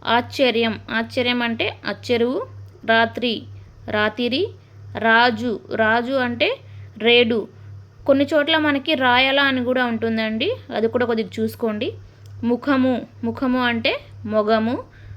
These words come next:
సుఖం, సుఖం అంటే సు-, సుఖం. సెవెంత్ క్లాస్లో థర్డ్ లెసన్ అండి, చిన్ని కృష్ణుడు.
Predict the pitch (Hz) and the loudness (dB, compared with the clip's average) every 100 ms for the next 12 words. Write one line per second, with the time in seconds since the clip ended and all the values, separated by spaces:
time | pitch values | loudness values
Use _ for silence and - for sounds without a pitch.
0 | - - - 269 294 269 226 - - 247 | -18 -8 -6 -2 2 2 0 -8 -12 -10
1 | 233 262 247 233 233 554 - - - - | -4 -2 -2 -2 -2 -4 -10 -18 -18 -8
2 | 247 226 - - - 254 - 240 - 247 | -6 -4 -6 -14 -16 -18 -16 -16 -8 -4
3 | 254 233 - - - - - - - - | -2 -2 -4 -12 -20 -20 -18 -16 -16 -18
4 | - - - - - - 262 233 240 247 | -18 -20 -20 -18 -18 -4 -2 -2 -4 -2
5 | 240 233 254 247 214 214 226 226 220 208 | -2 0 -4 0 0 2 -2 -2 -4 -2
6 | 254 440 - - - 269 247 247 240 240 | -4 -6 -12 -20 -8 -2 0 0 -2 -6
7 | 233 214 359 | -4 -2 -4